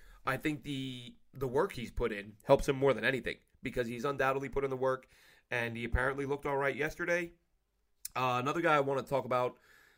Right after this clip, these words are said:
uh, just mentioned briefly, Lamarcus Joyner. Like, this guy signed a one-year deal last year. He, he's a, he's a huge question mark because of the fact that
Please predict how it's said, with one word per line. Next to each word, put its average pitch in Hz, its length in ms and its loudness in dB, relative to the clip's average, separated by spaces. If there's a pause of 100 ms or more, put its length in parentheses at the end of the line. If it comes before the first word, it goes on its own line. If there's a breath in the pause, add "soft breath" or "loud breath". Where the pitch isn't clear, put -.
(120)
uh, 123 140 -2
just 139 160 -10
mentioned 147 300 -2
briefly, 143 400 -2
Lamarcus 135 400 -2
Joyner. 127 360 -6 (560)
Like, 127 240 -2
this 143 180 -2
guy 156 480 4 (320)
signed 139 280 -2
a 123 40 -4
one-year 160 360 -2
deal 135 240 0
last 123 340 0
year. 120 220 -2
He, 117 180 -8
he's 202 260 -6
a, 185 60 0
he's 202 240 -4
a 190 40 -10
huge 180 260 -8
question 147 300 -4
mark 139 260 -4
because 131 840 -8
of 131 80 -8
the 113 60 -14
fact 117 360 -6
that 113 180 -6